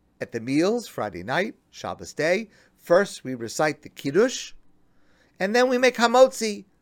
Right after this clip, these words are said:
on the bread that we have. We have the practice, while we are reciting the Kiddush, to cover the chalus, to cover the bread which we are about to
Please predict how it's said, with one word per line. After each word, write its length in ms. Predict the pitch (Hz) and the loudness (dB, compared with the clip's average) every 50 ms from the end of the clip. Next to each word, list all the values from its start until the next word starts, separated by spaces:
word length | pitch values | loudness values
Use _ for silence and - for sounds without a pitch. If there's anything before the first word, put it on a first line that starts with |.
| _ _ _ - | _ _ _ -2
on 140 | 202 220 226 | 0 0 2
the 80 | 220 | 0
bread 300 | 185 170 220 226 226 180 | 0 2 4 4 4 2
that 120 | 208 208 - | 0 -2 -2
we 120 | 175 165 | -4 -4
have. 260 | 156 147 131 - - _ _ _ _ _ _ _ _ _ _ _ _ _ _ _ _ _ _ _ _ _ _ _ _ _ _ _ _ - - _ _ _ _ _ _ _ _ _ _ _ _ _ _ _ _ _ _ _ _ | -4 -6 -8 -12 -14 _ _ _ _ _ _ _ _ _ _ _ _ _ _ _ _ _ _ _ _ _ _ _ _ _ _ _ _ -20 -20 _ _ _ _ _ _ _ _ _ _ _ _ _ _ _ _ _ _ _ _
We 120 | - 110 | -12 -12
have 280 | 92 92 123 139 156 165 | -8 -4 -4 -4 -2 -2
the 80 | 208 196 | -4 -6
practice, 760 | 202 - 135 85 - - - 170 190 - - - - - _ _ _ _ - - _ _ _ _ _ _ _ _ | -6 -6 -8 -8 -8 -10 -12 -14 -12 -12 -14 -18 -20 -20 _ _ _ _ -20 -20 _ _ _ _ _ _ _ _
while 600 | - 101 98 101 120 135 160 185 196 202 202 190 | -16 -12 -4 0 2 4 6 6 8 8 8 6
we 200 | 165 156 170 170 | 4 4 4 4
are 120 | 165 156 143 | 6 6 4
reciting 680 | 135 135 131 - - - 156 170 185 185 202 196 190 | 2 0 -4 -4 -2 0 2 2 2 2 -2 -4 -6
the 80 | 190 185 | -6 -8
Kiddush, 600 | 185 - 147 101 107 127 - - - - - _ _ _ _ _ _ _ _ _ _ _ _ _ _ _ | -6 -6 -8 -8 -8 -10 -12 -14 -18 -20 -20 _ _ _ _ _ _ _ _ _ _ _ _ _ _ _
to 100 | - 196 | -10 -10
cover 680 | 185 - _ - - - - 254 269 262 214 202 202 190 | -10 -10 _ -16 -14 -6 0 2 2 2 2 0 -2 -2
the 100 | - 190 | -2 -6
chalus, 760 | 180 - - 196 202 196 - - - - - - - - - _ _ _ _ _ _ _ _ _ | -6 -2 2 2 2 2 0 -4 -8 -10 -10 -14 -14 -16 -20 _ _ _ _ _ _ _ _ _
to 100 | - 175 | -6 -6
cover 680 | 165 - - - - - 226 247 262 226 196 208 220 190 | -6 -6 -10 -12 -2 2 4 6 6 4 4 2 2 2
the 140 | 147 165 | 2 0
bread 640 | 139 98 117 120 139 143 147 165 208 269 302 302 - _ _ _ _ _ _ _ _ - | -4 -4 -4 -2 0 2 4 4 2 2 -2 -6 -16 _ _ _ _ _ _ _ _ -4
which 260 | 139 185 180 - - | -2 -2 -2 -4 -4
we 140 | 190 202 202 | 0 4 4
are 160 | 214 214 208 | 6 6 4
about 400 | 202 170 226 226 254 247 247 - | 2 4 4 4 4 2 0 -4
to 140 | - 220 | -10 -12